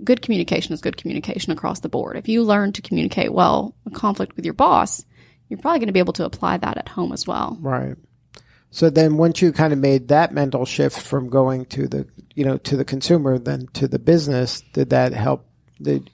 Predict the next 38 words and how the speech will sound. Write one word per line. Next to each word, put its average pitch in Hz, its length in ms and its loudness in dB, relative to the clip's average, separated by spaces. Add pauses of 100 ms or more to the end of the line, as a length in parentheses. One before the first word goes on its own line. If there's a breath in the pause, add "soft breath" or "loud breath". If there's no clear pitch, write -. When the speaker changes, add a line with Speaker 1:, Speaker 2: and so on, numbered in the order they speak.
(160)
Speaker 2:
you, 135 200 -8
businesses 143 640 0
said, 143 220 -2
"Yeah, 208 300 4
we 143 160 -2
need 156 260 -6
some 131 180 -4
of 127 60 -6
that. 175 240 -2 (420 loud breath)
Give 160 120 -2
me 151 80 2
some 135 180 0
of 131 60 -4
that." 135 120 -4
Speaker 1:
There 302 160 4
is 302 140 2
a 330 60 4
lot 302 180 4
of 262 80 0
interest. 240 440 0
There 208 120 0
is - 60 0
a 247 100 -2
Speaker 2:
Mm-hmm. 247 40 0
Speaker 1:
lot 226 120 4
of 214 100 0
interest, 208 420 -2
and 202 120 0
I'm 214 140 0
still, 233 680 2
um, 202 340 4
honing 208 320 -2
in 202 140 0
on, 196 560 -2
you 226 100 -6
know, 208 140 -2
the, 190 140 -12
the - 60 -18